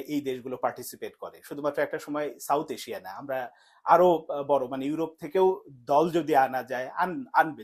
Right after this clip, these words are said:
যদি নিয়মিত হয় বা ওই স্ট্যান্ডার্ডে যায়, তাহলে কিন্তু সেটা করা সম্ভব। একেবারে সাম্প্রতিক একটা উদাহরণই দিতে পারি, এই যে আমাদের আরহাম ইসলাম খেলছে জাপানে গিয়ে, যেটা জাপান নিয়মিত করে, করে থাকে, এসবিএস কাপ।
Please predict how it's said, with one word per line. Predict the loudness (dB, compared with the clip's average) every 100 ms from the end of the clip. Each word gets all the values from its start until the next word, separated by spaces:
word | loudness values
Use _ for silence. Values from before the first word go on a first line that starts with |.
| -10
যদি | -8
নিয়মিত | -8 -6 -4 -4
হয় | -2 -2 -2
বা | -4
ওই | -4
স্ট্যান্ডার্ডে | -6 -10 -4 -4 -6 -10
যায়, | -12 -10
তাহলে | -12 -12
কিন্তু | -18 -20
সেটা | -16 -10
করা | -8 -10 -12
সম্ভব। | -20 -20 _ _ -6
একেবারে | -4 0 -2
সাম্প্রতিক | -2 -6 -8 -6
একটা | -6 -6 -6
উদাহরণই | -6 -6 -8 -12
দিতে | -16
পারি, | -18 -14
এই | -10
যে | -10
আমাদের | -10 -8 -6
আরহাম | -6 -6 -10
ইসলাম | -12 -16 -18 _
খেলছে | -20 -18 -20 _ _ _ -6
জাপানে | -4 -2 -4 -6
গিয়ে, | -8 -8
যেটা | -8 -8
জাপান | -8 -6 -4
নিয়মিত | -4 -4 -4 -6
করে, | -8 -8 -16 -12
করে | -12
থাকে, | -12 -10 -10 -6 -8
এসবিএস | -6 -10 -10 -10
কাপ। | -12